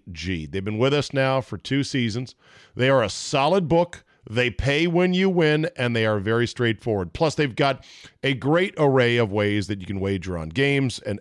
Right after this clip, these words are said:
excellent interface, excellent mobile app as well, and great customer service. You know, there have been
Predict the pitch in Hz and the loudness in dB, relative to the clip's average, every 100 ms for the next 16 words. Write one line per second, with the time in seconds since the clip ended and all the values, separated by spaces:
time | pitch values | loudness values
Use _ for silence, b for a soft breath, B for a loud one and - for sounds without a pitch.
0 | 156 151 - 147 131 - 123 120 - 113 | -2 -2 -2 0 0 0 0 0 0 0
1 | 107 - - 147 - 139 131 - 113 120 | 0 -2 -4 -4 -4 -2 -2 0 2 2
2 | 110 107 104 104 98 90 98 107 107 B | 2 0 2 0 -2 -6 -2 0 0 B
3 | B B - 175 151 170 202 - 175 180 | B B -2 0 2 2 0 -2 0 0
4 | - 190 180 - 214 147 101 - - 175 | 0 0 2 2 2 2 -4 -10 -6 -2
5 | 147 170 170 139 160 160 | 2 2 2 2 0 0